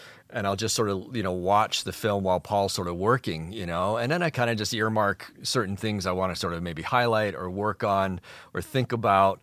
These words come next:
It's really just about using the time in that aspect in a creative way, right? You know, I mean, you get on a big dub stage, y-, and it's expensive, and, and there's all this pressure of, like, go, go, go. Paul and I try really hard to sort of, like,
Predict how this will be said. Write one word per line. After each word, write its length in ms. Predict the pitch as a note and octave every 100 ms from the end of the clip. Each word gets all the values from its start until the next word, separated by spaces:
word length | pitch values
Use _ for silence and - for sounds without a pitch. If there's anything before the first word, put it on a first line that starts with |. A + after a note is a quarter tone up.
| - - -
It's 240 | C3 -
really 380 | A#2 A#2+ D3 D3+
just 220 | A#2+ -
about 480 | B2 A2 G#2 G2 -
using 500 | B2 A#2 A#2+ C3+ C#3
the 80 | A#2
time 540 | - A#2+ A#2 A2 G#2 - -
in 160 | G#2+ F#2+
that 180 | G2+ G2
aspect 480 | G2+ - G#2 D#2
in 60 | F2
a 40 |
creative 500 | D#2+ - A#2 A#2 G2+
way, 400 | G2 F#2+ E2 E2 -
right? 260 | F2 G#2+ -
You 120 | G#2+
know, 120 | G#2
I 60 | G#2+
mean, 160 | A2
you 80 | A#2+
get 120 | D3+
on 100 | E3
a 60 | D3
big 180 | C#3 A#2
dub 180 | B2
stage, 500 | A2+ - A#2+ A2+ G2+ - - - - -
y-, 160 | - C#3+
and 120 | A#2
it's 160 | G#2+ F#2+
expensive, 800 | - - D3+ D3 D3+ C3+ C3 A2
and, 200 | G2+ G2
and 240 | F2 F#2+
there's 140 | F#2+
all 160 | G#2+ A2+
this 140 | G#2+
pressure 440 | - - B2 - A#2+
of, 120 | G2+
like, 220 | G2+ F#2
go, 220 | F2+ A2+
go, 220 | G#2+ A#2 G#2+
go. 500 | F#2+ A#2 A2+ A2 G#2+ - - -
Paul 220 | - D#3+
and 80 | D3+
I 160 | C#3 A#2+
try 280 | - B2
really 360 | A2 A2 B2 B2
hard 480 | G2 A2 A2 G2+ E2+
to 100 | G#2+
sort 200 | - G2+
of, 100 | F#2
like, 400 | F#2+ F#2 -